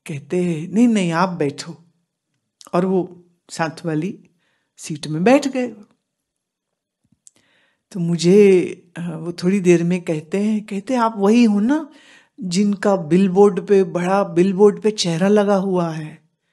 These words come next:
मैं, "हाँ भाई, बदनाम तो हम ही हैं, हमारा ही चेहरा है।" कहते, "नहीं, मैं यूं तो आपको टीवी से पहचानता हूँ, काफी टाइम से आप तो टीवी में मुझे दिखी नहीं, और फिर जब, अ,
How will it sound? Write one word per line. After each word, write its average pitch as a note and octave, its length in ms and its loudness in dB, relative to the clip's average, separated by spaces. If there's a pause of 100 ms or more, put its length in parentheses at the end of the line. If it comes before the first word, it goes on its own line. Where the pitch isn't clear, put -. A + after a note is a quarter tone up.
(640)
मैं, F3+ 80 -4
"हाँ F3 240 -2
भाई, F3+ 200 0
बदनाम F3 440 0
तो F3 100 -4
हम D#3+ 200 -4
ही G3 140 2
हैं, A3 240 -6 (1120)
हमारा G#3 340 6
ही A3+ 200 6
चेहरा F#3+ 480 0
है।" E3 200 -10 (760)
कहते, A3+ 260 2
"नहीं, B3 120 6
मैं A3+ 160 8
यूं G3+ 260 6
तो G#3+ 220 6 (760)
आपको E3+ 720 -4
टीवी E3+ 240 -2
से E3+ 220 -6
पहचानता D3+ 680 -4
हूँ, A#3 320 2
काफी F3 320 -4
टाइम D#3 320 -6
से D#3 280 -6
आप D3+ 280 -10
तो D3+ 180 -12 (340)
टीवी E3 180 -4
में E3+ 140 0
मुझे D3+ 240 -4
दिखी D3+ 380 -2
नहीं, A#3 400 2 (640)
और D#3+ 100 -12
फिर D#3 200 -6
जब, D#3+ 380 -4
अ, D3 240 -6